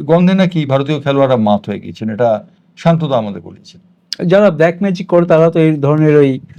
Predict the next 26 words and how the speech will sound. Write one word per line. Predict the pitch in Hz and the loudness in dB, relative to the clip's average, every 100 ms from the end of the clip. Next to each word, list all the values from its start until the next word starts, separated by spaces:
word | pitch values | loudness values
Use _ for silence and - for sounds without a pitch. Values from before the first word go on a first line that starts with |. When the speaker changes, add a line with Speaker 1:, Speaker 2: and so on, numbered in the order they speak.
| - | -2
Speaker 1:
আরোমা। | 156 160 120 | 0 2 -2
Speaker 2:
আহ, | 120 101 - 120 | -6 -10 -14 -6
হ্যাঁ, | 135 120 92 - | -2 -2 -4 0
পারফিউম | 151 147 180 180 165 | 0 2 2 2 2
ব্যবহার | 139 135 139 156 165 | 2 0 0 0 0
করেন, | 160 107 107 160 _ _ _ - | 0 -4 -6 -12 _ _ _ -6
এটা | 123 139 | 0 2
আমি | 139 | 2
দেখেছি। | 117 117 165 - 104 | 0 0 -2 -2 -10
আহ, | - - - _ - - 113 113 110 110 - - | -14 -20 -20 _ -20 -10 -2 2 2 2 -2 -2
বারাণসীতে | 123 160 185 208 202 | 0 2 0 0 0
গিয়ে | 170 196 196 196 | 2 4 6 6
জয়ন্ত | 170 170 | 4 2
তো | 180 | 2
আমি | 175 175 | 4 4
এসব | 160 165 | 4 2
দেখেছি | 139 143 135 113 | 0 0 0 -2
কিন্তু। | 101 123 117 | -6 -6 -10
Speaker 1:
হুম। | - _ _ - | -12 _ _ -2
Speaker 2:
প্রচুর | 156 185 165 | 0 4 4
এরকম | 160 156 156 143 | 4 2 0 -2
ব্যবহার | 123 131 135 139 | 0 2 2 2
ট্যাবহার | 139 127 | 2 0
করে। | 117 104 175 - _ _ _ _ _ | 0 -4 -6 -10 _ _ _ _ _
আর | - 107 110 107 107 - | -2 0 2 0 -4 -8
এই | - 175 240 | 2 4 4